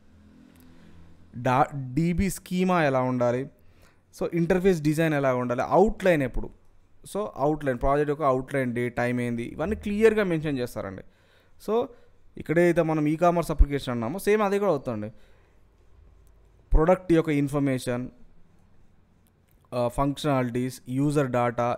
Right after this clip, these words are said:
యూజర్ ట్రాన్సాక్షన్, ఆర్డర్ డేటాబేస్, వీటన్నిటిని ఈ డిజైన్ ఫేజ్‌లో వాళ్ళు ఒక బ్లూ ప్రింట్స్ తయారు చేసుకుంటారు. ఈ based on these blueprints, developer can write the code.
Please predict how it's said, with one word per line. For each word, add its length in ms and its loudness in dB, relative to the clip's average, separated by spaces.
యూజర్ 360 0
ట్రాన్సాక్షన్, 760 -4
ఆర్డర్ 380 2
డేటాబేస్, 640 -2
వీటన్నిటిని 1300 2
ఈ 340 -4
డిజైన్ 360 2
ఫేజ్‌లో 520 -2
వాళ్ళు 440 2
ఒక 80 -6
బ్లూ 400 2
ప్రింట్స్ 340 4
తయారు 260 2
చేసుకుంటారు. 500 -10
ఈ 200 -6
based 360 0
on 180 2
these 240 -4
blueprints, 600 0
developer 460 2
can 280 -8
write 340 -2
the 120 -2
code. 140 -10